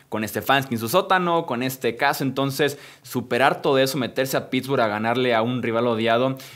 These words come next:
sin duda alguna que se merecen muchísimo, muchísimo crédito. Y también, eso sí, detalles que dejaron de hacer los Steelers, ¿no? Para poder permitir esta victoria de los, eh, Browns.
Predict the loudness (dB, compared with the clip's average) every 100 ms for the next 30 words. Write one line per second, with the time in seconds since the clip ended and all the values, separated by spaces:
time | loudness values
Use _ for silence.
0 | -16 -8 -4 0 2 2 0 0 -2 -8
1 | -6 -2 -2 -2 -2 -2 -2 -2 -2 -2
2 | -2 0 -2 -2 -2 -2 -2 -4 -4 -2
3 | -2 -2 2 2 2 2 2 0 -16 -20
4 | -20 _ _ -6 0 0 2 2 2 0
5 | -2 2 2 0 -10 -20 _ -6 -4 0
6 | 2 2 2 0 2 2 2 0 -2 0
7 | 0 -2 -4 0 2 2 0 0 0 0
8 | 0 0 -2 -6 -4 -2 -2 -2 -6 -2
9 | 0 2 2 0 0 0 -2 -4 -6 -4
10 | -4 -4 -4 -4 -2 -4 -2 2 4 4
11 | -2